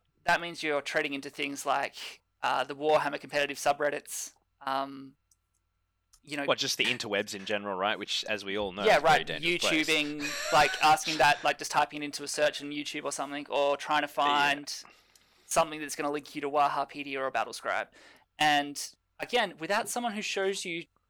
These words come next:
Speaker 1: where to go for that, you could probably find a lot of unsavory things,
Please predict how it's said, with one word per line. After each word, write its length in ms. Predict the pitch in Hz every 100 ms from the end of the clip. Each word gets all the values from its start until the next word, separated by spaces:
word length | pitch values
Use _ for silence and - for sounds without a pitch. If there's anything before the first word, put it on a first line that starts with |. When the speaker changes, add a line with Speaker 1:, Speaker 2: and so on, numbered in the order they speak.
| _ -
Speaker 1:
where 180 | 165
to 60 | 156
go 200 | 143 147
for 140 | -
that, 220 | 214 254 -
you 220 | - 170
could 240 | 226 269 -
probably 400 | 254 254 220 220
find 560 | - 196 180 175 170 -
a 80 | 147
lot 220 | 151 156
of 80 | 151
unsavory 840 | 147 - 151 147 139 143 143 147 -
things, 580 | 160 202 240 - -